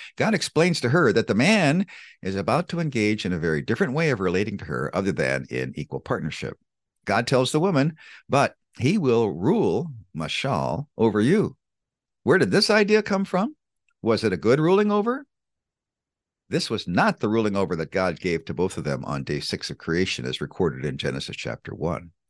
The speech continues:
The Hebrew verb there was radah. The mashal kind of ruling that God describes in Genesis three sixteen was a far different and inappropriate kind of ruling. This was the kind of ruling exercised by the evil Philistines, as described in Ju-,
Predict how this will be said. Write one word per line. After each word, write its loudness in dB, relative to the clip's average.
The -2
Hebrew 2
verb 2
there 2
was 0
radah. -2
The -4
mashal 0
kind 0
of -6
ruling -6
that -4
God 0
describes -2
in -4
Genesis -4
three -6
sixteen -2
was -4
a -4
far 2
different 0
and -4
inappropriate 0
kind -2
of -8
ruling. -6
This 4
was 0
the 0
kind 2
of 2
ruling 4
exercised 2
by 4
the -2
evil 4
Philistines, -4
as -8
described 0
in 2
Ju-, 0